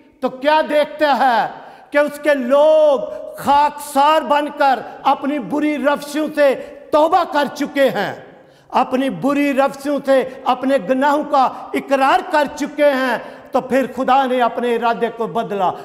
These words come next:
दसवीं आयत में इस बात का जिक्र मिलता है, कलाम में लिखा है कि फिर खुदा ने अपना इरादा बदला।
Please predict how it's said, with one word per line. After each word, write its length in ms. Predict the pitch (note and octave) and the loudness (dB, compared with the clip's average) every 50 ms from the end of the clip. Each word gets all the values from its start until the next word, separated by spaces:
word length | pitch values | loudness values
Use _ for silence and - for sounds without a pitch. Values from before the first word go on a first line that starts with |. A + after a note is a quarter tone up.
| - - C#3 - | -16 -10 -4 -2
दसवीं 400 | C4 B3+ C4 B3+ B3 C4 C4 B3+ | -2 0 0 0 -2 0 2 2
आयत 200 | A#3+ A#3 A#3+ A#3+ | 2 2 2 0
में 140 | A#3+ A3 A#3+ A3+ | -2 -4 -2 -4
इस 140 | A3+ - | -4 -4
बात 340 | - F3+ G#3+ A#3 A3 A3+ - A#3 | -4 -2 0 0 0 -2 -2 -2
का 80 | G#3+ F#3+ | -2 -2
जिक्र 300 | D#3+ G#3+ G3+ - G3+ F3+ | -2 -4 -8 -6 -6 -6
मिलता 320 | F#3+ F#3+ F3+ E3 - E3 | -6 -8 -8 -8 -8 -8
है, 200 | C#3 A#2+ A#2 - - - - - - - - _ _ _ _ _ _ _ _ _ - | -8 -8 -10 -14 -18 -20 -20 -20 -20 -20 -20 _ _ _ _ _ _ _ _ _ -6
कलाम 240 | G3+ G#3+ A#3+ B3+ B3+ | -2 0 0 0 0
में 120 | C4 B3+ | 0 -2
लिखा 220 | C4 C4 B3+ C#4+ | -2 -2 0 2
है 240 | D4 B3+ - - - - | 0 0 0 -4 -4 -2
कि 80 | C#4+ | -2
फिर 340 | - - A3 C#4 E4 D#4+ D4+ | -2 0 0 2 2 0 0
खुदा 460 | - - D4 C4 C#4 C#4 D#4 D#4+ D#4 | -2 -6 -2 0 2 4 4 4 2
ने 240 | D4+ D4+ D4+ C#4+ C4 - - - - - - | 2 0 0 0 0 -2 -4 -10 -10 -4 -2
अपना 380 | B3+ C4+ C4+ C4+ C#4 C#4 C#4+ C4+ C4 - - - - - - | -2 0 0 0 0 0 2 0 0 -2 -4 -8 -12 -6 -2
इरादा 520 | B3+ B3+ A#3 G#3 C#4+ D#4+ D#4+ - D4+ C#4 B3+ | -2 0 0 2 2 2 2 2 0 -2 0
बदला। 400 | G3+ C4 C4 - C4 B3+ B3+ B3 | 0 -2 0 0 2 2 2 2